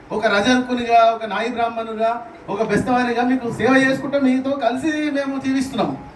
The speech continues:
మాకు కూడా పొలిటికల్ రిప్రజెంటేషన్ ఇస్తే మా దగ్గర కూడా చిన్న చిన్న ఒక, ఆ, ఆ, సర్పంచ్ గెలిచి ఆ లీడర్‌షిప్ డెవలప్ అవుతుంది. ఆ లీడర్‌షిప్ డెవలప్ అయినప్పుడే కదా ఆయన రేపు member of legislative-ఓ లేకపోతే కౌన్సిల్‌కో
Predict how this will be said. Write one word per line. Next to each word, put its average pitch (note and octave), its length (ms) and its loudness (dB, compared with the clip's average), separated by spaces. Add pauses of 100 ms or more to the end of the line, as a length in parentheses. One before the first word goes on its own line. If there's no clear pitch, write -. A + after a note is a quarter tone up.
(200)
మాకు C4+ 220 2
కూడా D4 200 4
పొలిటికల్ C4+ 440 -2
రిప్రజెంటేషన్ B3+ 580 -6
ఇస్తే G#3 360 -8 (260)
మా A3 160 4
దగ్గర C4 260 2
కూడా C4+ 160 6
చిన్న A#3+ 180 -2
చిన్న B3+ 240 0
ఒక, A#3 220 2 (520)
ఆ, F#3 400 -2
ఆ, F#3 480 -2
సర్పంచ్ A3 440 0
గెలిచి E3+ 340 -2 (300)
ఆ A3 180 0
లీడర్‌షిప్ C4 500 4
డెవలప్ G#3+ 340 2
అవుతుంది. F3+ 360 -8 (240)
ఆ A#3 40 -4
లీడర్‌షిప్ C4 440 -4
డెవలప్ C#4 340 4
అయినప్పుడే C#4+ 400 -2
కదా C4+ 260 -6 (400)
ఆయన B3 260 -2
రేపు B3 200 -4 (680)
member A#3 200 4
of B3+ 320 4
legislative-ఓ B3 560 2
లేకపోతే B3 280 0
కౌన్సిల్‌కో A#3+ 800 4